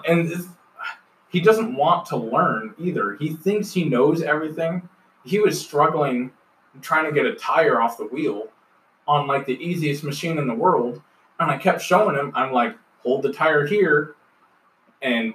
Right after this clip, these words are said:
pull it up, and you can do this with it." And he just keeps grabbing it in the wrong spot. I'm like, "Okay, man,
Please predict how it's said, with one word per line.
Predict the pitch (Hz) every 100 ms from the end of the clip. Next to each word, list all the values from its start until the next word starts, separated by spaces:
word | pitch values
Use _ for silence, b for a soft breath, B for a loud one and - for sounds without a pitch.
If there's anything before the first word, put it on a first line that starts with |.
| -
pull | - 170 165
it |
up, | 180 165 -
and | 131 123
you | 131
can | 147
do | 131 147
this | 160 190 -
with | 117
it." | 123 - - _ _ _ -
And | 123
he | 135
just | 147 147
keeps | 151 147
grabbing | - 135 151 151
it |
in | 143
the |
wrong | 147 160 160
spot. | - 185 180 - - _ _
I'm | 117 117
like, | - 139
"Okay, | 151 196
man, | 196 165 165 170